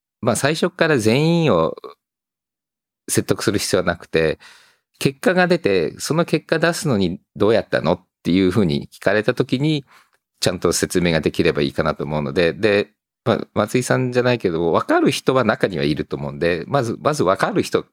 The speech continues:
たちから始めていくっていうのが、あ、まあ、あと学生もいると思うんですけどね。だから、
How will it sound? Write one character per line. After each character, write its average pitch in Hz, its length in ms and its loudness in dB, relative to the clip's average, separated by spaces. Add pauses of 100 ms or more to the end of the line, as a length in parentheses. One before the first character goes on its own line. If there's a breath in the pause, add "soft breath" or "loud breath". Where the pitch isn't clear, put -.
(100)
た 85 100 0
ち - 160 -4
か 78 120 -2
ら 82 160 -8 (400 loud breath)
始 85 220 -2
め 85 140 2
て 85 140 2
い 82 60 2
く - 160 -4
っ - 20 0
て - 200 -2
い 73 40 2
う - 20 -2
の 67 80 -2
が、 67 200 -2 (160)
あ、 - 200 -8
ま 76 180 0
あ、 - 40 0
あ - 40 -2
と - 100 -2
学 78 220 -2
生 82 140 -2
も 69 120 -2
い 69 80 0
る 76 80 -4
と - 80 -8
思 65 120 -6
う - 20 -8
ん 57 40 -8
で - 40 -10
す - 80 -14
け - 80 -18
ど 65 60 -14
ね。 67 300 -10 (840 loud breath)
だ - 120 -12
か - 60 -8
ら、 65 160 -8